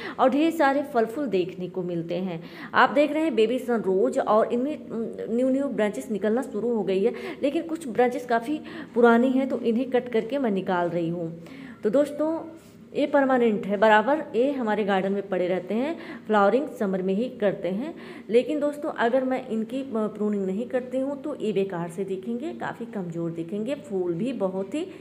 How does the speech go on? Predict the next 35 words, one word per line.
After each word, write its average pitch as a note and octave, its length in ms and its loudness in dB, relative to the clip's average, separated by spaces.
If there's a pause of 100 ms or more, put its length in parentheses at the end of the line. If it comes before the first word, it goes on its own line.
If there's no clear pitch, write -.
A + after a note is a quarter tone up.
(240)
कम B3 200 0
आएंगे। E3+ 380 -4 (360)
इसलिए A#3+ 420 -2
जो G3+ 220 2
भी B3 100 2
permanent A3 480 0
plant F#3+ 340 -2
है G3 80 -4
दोस्तों, G3+ 480 -4 (360)
अगर F#3 200 0
आपके F#3+ 240 0
पास F#3+ 340 -4
time F#3 260 0
हो, A3 260 -2
तो D#4 180 -6
आप F#3 280 -2
धीरे-धीरे F#3 460 0
pruning F3+ 420 -4
करना F3+ 300 -6
शुरू F3 260 -6
कर F#3+ 160 -2
दीजिए। B3 360 -2 (320)
और A#3+ 200 6
मैं C#4+ 120 0
आपको C#4+ 260 -6
बताऊं C#4 420 -4
कि C#4 200 -4
गमले A3 340 -2
को B3 160 0
भी A#3 100 -2
check A#3 280 -4
कर A3+ 100 0
लीजिए G#3+ 320 2
कि B3+ 200 -6
उनमें, A3+ 360 -2